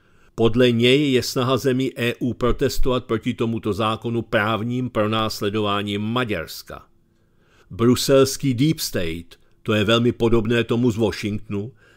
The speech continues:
zahájil právní pronásledování Maďarska, které je podporováno mnoha západoevropskými zeměmi.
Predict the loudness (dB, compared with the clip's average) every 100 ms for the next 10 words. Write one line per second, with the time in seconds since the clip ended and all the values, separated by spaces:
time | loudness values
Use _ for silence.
0 | _ 0 2 2 2 2 2 2 2 2
1 | 0 -2 -2 0 0 0 0 0 2 2
2 | 0 0 -2 -2 -2 -4 -8 -6 -6 -6
3 | -12 _ -8 -2 0 0 0 0 0 2
4 | 2 2 0 0 0 0 2 0 0 -2
5 | -2 -2 -2 -2 -2 -4 -4 -6 -8 -6
6 | -4 -4 -4 -6 -8 -12